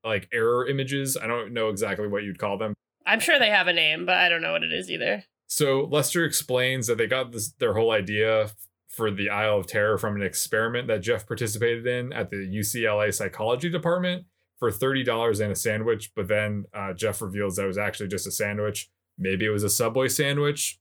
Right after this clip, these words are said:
Speaker 1: We haven't really had too many references to Subway yet this season.
Speaker 2: Oh, that's true, yeah.
Speaker 1: Which is kind of bizarre 'cause I feel like they could still use Subway's money at this point, but I guess that's neither here nor there. According to Lester, there was a doctor there named Doctor Schofield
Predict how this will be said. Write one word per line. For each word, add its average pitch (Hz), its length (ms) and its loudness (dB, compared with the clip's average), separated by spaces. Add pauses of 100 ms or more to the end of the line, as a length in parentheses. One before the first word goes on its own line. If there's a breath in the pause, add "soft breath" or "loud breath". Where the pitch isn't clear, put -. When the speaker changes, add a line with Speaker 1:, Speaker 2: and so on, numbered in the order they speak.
Speaker 1:
We 98 80 -6
haven't 107 280 0
really 110 200 0
had 104 240 0
too 113 100 -4
many 110 120 -2
references 104 500 -2
to 95 80 -8
Subway 117 420 0
yet 127 180 0
this 127 160 -4
season. 143 360 -2
Speaker 2:
Oh, 240 100 6
that's 220 240 2
true, 392 200 0
yeah. 247 380 2
Speaker 1:
Which 107 140 -4
is - 100 2
kind 127 140 0
of 117 80 -2
bizarre 113 380 2
'cause 101 180 -4
I 101 120 2
feel 107 180 -2
like 98 140 0
they 98 120 -2
could 95 160 -6
still 101 240 0
use 98 520 -4
Subway's 107 360 0
money 107 360 -2 (100)
at 107 120 -2
this 107 100 -2
point, 123 320 -2
but 98 260 -2 (360)
I 110 60 0
guess 107 140 0
that's 107 200 0
neither 101 220 0
here 101 120 0
nor 98 140 0
there. 95 380 -2 (220)
According 180 420 2
to 147 120 2
Lester, 120 480 2
there 117 200 2
was 117 140 -2
a 107 60 -2
doctor 117 480 0
there 95 280 2
named 98 200 -2
Doctor 113 300 -2
Schofield 92 680 0